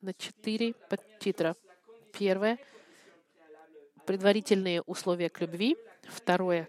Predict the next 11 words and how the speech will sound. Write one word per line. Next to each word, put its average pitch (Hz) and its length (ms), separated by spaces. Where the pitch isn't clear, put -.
качество 190 580
любви. 190 480
Третье — 185 480
возможность 180 720
лю-, 247 140
любви. 240 340
И 185 220
четвёртое — 196 600
и 185 80
семя 165 440
любви. 156 380